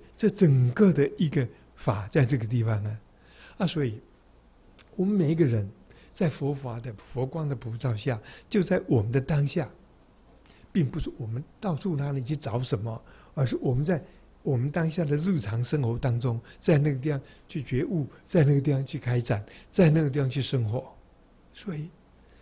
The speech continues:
这样的话，你是不是活在十地菩萨里头呢？是不是真正的我们啊，产生了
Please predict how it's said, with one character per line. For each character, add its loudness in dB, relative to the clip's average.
这 -2
样 0
的 -4
话， -6
你 0
是 -6
不 -10
是 -4
活 -2
在 2
十 -4
地 -2
菩 -8
萨 -6
里 -8
头 -8
呢？ -8
是 -4
不 0
是 -6
真 -4
正 -2
的 -12
我 2
们 0
啊， -2
产 -6
生 -2
了 -4